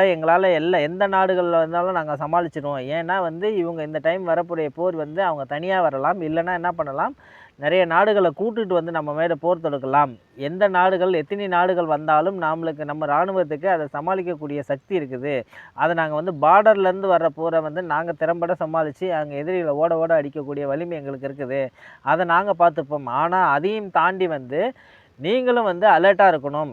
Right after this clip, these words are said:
ஏன் அப்படின்னா வந்து அந்த பார்டர் டெரரிஸ்ட் த-, த-, தவிர்த்து இவங்க என்னென்ன பண்றாங்க அப்படின்னா, உள்நாட்டுல வந்து குழப்பங்களை ஏற்படுத்துறதுக்கான வாய்ப்புகள்லாம் இருக்குது.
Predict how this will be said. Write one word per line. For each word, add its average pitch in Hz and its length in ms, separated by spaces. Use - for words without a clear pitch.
ஏன் 208 240
அப்படின்னா 160 380
வந்து 156 240
அந்த 165 260
பார்டர் 180 440
டெரரிஸ்ட் 170 600
த-, 143 260
த-, 156 340
தவிர்த்து 165 580
இவங்க 165 220
என்னென்ன 196 300
பண்றாங்க 156 380
அப்படின்னா, 135 280
உள்நாட்டுல 185 520
வந்து 147 220
குழப்பங்களை 175 520
ஏற்படுத்துறதுக்கான 139 760
வாய்ப்புகள்லாம் 147 560
இருக்குது. 131 340